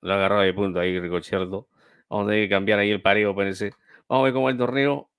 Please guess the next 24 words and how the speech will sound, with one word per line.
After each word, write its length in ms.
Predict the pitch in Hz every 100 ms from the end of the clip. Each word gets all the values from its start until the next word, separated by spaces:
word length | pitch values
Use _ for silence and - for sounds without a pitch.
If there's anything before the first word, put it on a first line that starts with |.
| _ _ _ _ _
Eh, 800 | 107 110 110 107 107 107 101 - _ _ -
Rubén 320 | 113 143 143
Sánchez 340 | - 117 127
por 120 | 117 92
aquí. 240 | 90 -
¿Qué, 100 | 107
qué, 140 | 107
qué 100 | 101
pasó 220 | 113 - 95
acá? 260 | 101 175 _ _ _ _ _ _
A 80 | -
ver, 200 | 110 - -
eh, 840 | 92 92 90 85 85 82 80 80 - - - - _ _ _ _ _ _ _ -
Ricochetto, 840 | 98 127 123 110 - 139 127 127
diecisiete, 760 | 107 95 92 143 147 139 143 123
Virabato. 960 | 110 104 95 92 101 143 143 143 190 _ _ _ _ _ _
¿Cómo 220 | 165 156
va 100 | 117
la, 180 | 92 87
la 120 | - 92
tabla, 360 | 98 82 85
eh? 200 | 151 156 _ _ _ _ _ _ _ _
Ahí 160 | 98 92
está. 340 | 98 175 202